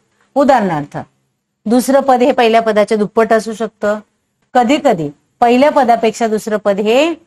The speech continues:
एखाद्या संख्येने मोठं असू शकतं किंवा दुसरं पद हे पहिल्या पदाचा वर्ग किंवा गण असू शकतं. कधी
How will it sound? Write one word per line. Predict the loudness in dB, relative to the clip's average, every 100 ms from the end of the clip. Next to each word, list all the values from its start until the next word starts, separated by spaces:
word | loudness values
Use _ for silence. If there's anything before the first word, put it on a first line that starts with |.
| _ _ _ _ _
एखाद्या | -14 -4 0 0
संख्येने | -2 -6 -2 -2 0
मोठं | -2 -2 -2
असू | -2 -4
शकतं | -8 -8 -4 -2 -2 -4 _ _ _ _
किंवा | 0 0 0 -4 -10 -20 _ _ _ _ _ _ _ _ _ _ _ -4
दुसरं | -2 0 0
पद | 2 0 0
हे | 0
पहिल्या | 0 0 2
पदाचा | 2 2 0 2 0 0 -6 _ _ _
वर्ग | 0 2 4 2 2
किंवा | 2 2
गण | 2 0
असू | -2 -6
शकतं. | -8 -8 -8 -4 -4 -6 _ _ _
कधी | -2 2 0